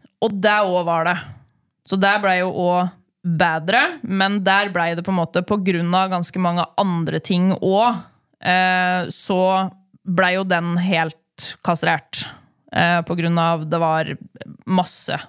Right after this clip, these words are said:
masse greier med den hunden. Eh, men der var det jo mye enklere å jobbe med hundemøter og sånne ting når den hadde kjemisk kastrering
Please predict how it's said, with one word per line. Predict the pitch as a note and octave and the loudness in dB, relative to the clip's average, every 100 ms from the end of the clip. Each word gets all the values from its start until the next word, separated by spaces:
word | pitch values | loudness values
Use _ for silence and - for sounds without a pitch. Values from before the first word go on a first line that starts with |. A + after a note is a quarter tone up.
| - | -4
masse | F3+ - - | -4 -4 -4
greier | D#3+ G#2 E3+ E3+ | -4 -2 -4 -2
med | E3+ | -2
den | D#3+ | 0
hunden. | E3 D#3 E3 - - - _ _ _ _ _ | 0 2 0 -2 -16 -20 _ _ _ _ _
Eh, | - G3 | -2 0
men | G3+ G#3+ | 0 0
der | A3 B3 | 0 2
var | G#3 F3+ | 0 0
det | G3 | 0
jo | |
mye | F#3+ F#3 | 0 -2
enklere | B3 G#3 E3 - E3 F3 | 0 0 0 -2 0 2
å | F3 F#3 | 2 2
jobbe | F#3+ F3+ D#3+ D#3 F#3+ F#3 _ - | 0 -2 -2 0 0 -2 _ -2
med | F3+ E3+ E3+ | 0 2 0
hundemøter | F#3+ F3+ D#3 D3 D#3 - F#3+ F3+ F3+ | 0 0 0 0 -2 0 0 2 0
og | E3+ | -2
sånne | F3 F3+ D#3+ | 0 -2 0
ting | F#3 F#3+ F#3 F3+ - | 0 2 0 -2 -4
når | F3+ F3 | 0 2
den | F3+ | 2
hadde | F3+ E3+ E3 D#3+ D#3+ D#3+ | 2 0 0 0 -2 -2
kjemisk | E3+ E3 E3+ | -2 -2 -2
kastrering | E3+ E3+ F3 G3 A3 | -2 0 0 0 0